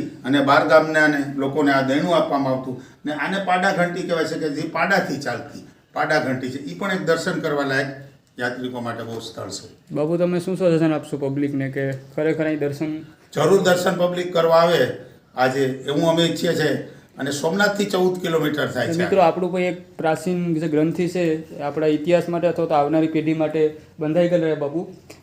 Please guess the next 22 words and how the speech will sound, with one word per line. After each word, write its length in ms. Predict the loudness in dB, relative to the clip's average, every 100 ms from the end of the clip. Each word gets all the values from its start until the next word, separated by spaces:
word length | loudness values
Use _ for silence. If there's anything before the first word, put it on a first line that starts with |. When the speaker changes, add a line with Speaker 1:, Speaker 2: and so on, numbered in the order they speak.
| -8
Speaker 2:
એટલા 160 | -4
માટે 240 | -4 -2 -2
જરૂરથી 360 | 0 0 0
આવું 160 | -2 0
બતાવવું 360 | 0 0 0 -2
જોઈએ 160 | -4
કે 80 | -6
આપણું 300 | -8 -8 -8
પૌરાણિક 460 | -4 -2 -2 -6 -6
વસ્તુ 320 | -6 -6 -6
પર 100 | -6
શું 240 | -4 -2
કહેતી 240 | -2 -2 -2
હતી, 200 | -4 -6 -12 -20 _ _ -12
બરોબર 280 | -6 -4 -4
છે 100 | -4
બાપુ? 240 | -6 -8
Speaker 1:
હાજી. 280 | -12 -14 -16 -16 -10
Speaker 2:
કે 100 | -4
શું 260 | 0 2
હતું 340 | 2 2 0 -4 -16 -20 -10
પુરાણમાં, 420 | -6 -2 -2 -2